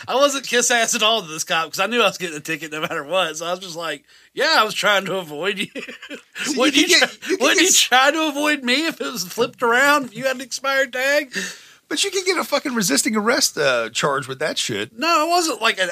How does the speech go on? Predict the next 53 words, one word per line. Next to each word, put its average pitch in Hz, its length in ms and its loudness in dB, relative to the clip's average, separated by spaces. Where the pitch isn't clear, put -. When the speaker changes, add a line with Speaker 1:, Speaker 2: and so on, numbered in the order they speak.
Speaker 1:
asshole 233 540 4
about 151 320 2
it. 226 100 4
It 214 80 0
was 196 160 -2
more 226 160 -2
like 196 200 -2
gamemanship. 156 760 -4
Like, - 140 -4
he 240 300 -2
got - 260 -4
a 277 80 4
ca-, 185 440 2
catch, 190 360 0
and 196 100 -4
I 202 60 0
was 240 100 -2
pissed 202 300 -8
off 190 180 -2
he 247 100 -12
caught 277 340 -2
me. 107 220 -14
It 190 120 -6
was 214 140 -4
more, 220 260 -2
he 185 160 -2
wasn't 240 260 0
pissed 214 220 2
at 208 80 -2
all. 220 260 4
He 226 100 2
was 226 120 -2
all 208 100 4
like, 165 140 2
"Ha, 190 140 2
ha, 214 600 2
ha, 196 140 2
ha." 165 260 2
Speaker 2:
The 151 100 0
cop 226 240 0
was 202 100 -2
probably 156 240 2
on 156 100 2
the 123 60 -4
radio 160 320 2
being 135 160 -2
like, 123 220 -4
"Yeah, 107 160 -2
we 135 100 -4
got 123 120 0
a 95 80 0
ten 120 260 -2
twenty-eight 123 560 0